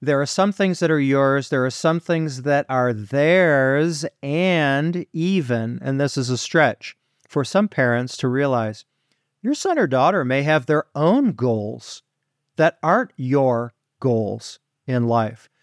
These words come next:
Your own financial goals and your own non-financial goals, maybe living independently or traveling or having a pet. We have to also respect those. Those don't all fall neatly into one bucket and one financial plan.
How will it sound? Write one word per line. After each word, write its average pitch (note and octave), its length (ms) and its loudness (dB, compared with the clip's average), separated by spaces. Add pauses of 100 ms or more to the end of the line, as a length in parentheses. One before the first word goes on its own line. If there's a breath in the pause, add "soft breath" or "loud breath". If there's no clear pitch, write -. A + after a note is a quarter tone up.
(120)
Your D3 240 0
own G3+ 260 4
financial A#2+ 600 0
goals G#2+ 400 -4
and C#3+ 160 -4
your D3 180 2
own F3 280 0
non-financial C3 840 0
goals, G#2 400 -6
maybe C3+ 240 0
living D#3 380 0
independently D#3 800 -2
or C3+ 160 -6
traveling E3 720 0
or C3 140 -2
having G3+ 360 0
a G3 60 -2
pet. - 440 -2 (840)
We C#3 200 -2
have F#3 320 0
to F3+ 100 -2
also D#3 420 0
respect C3 540 -2
those. A#2 340 -2
Those F3+ 300 2
don't E3+ 260 0
all C#3+ 220 4
fall C#3 260 2
neatly C3+ 500 0
into B2 220 -4
one B2 420 2
bucket A#2 440 0
and A2+ 200 -4
one A#2 200 0
financial A2 580 -4
plan. G2+ 520 -6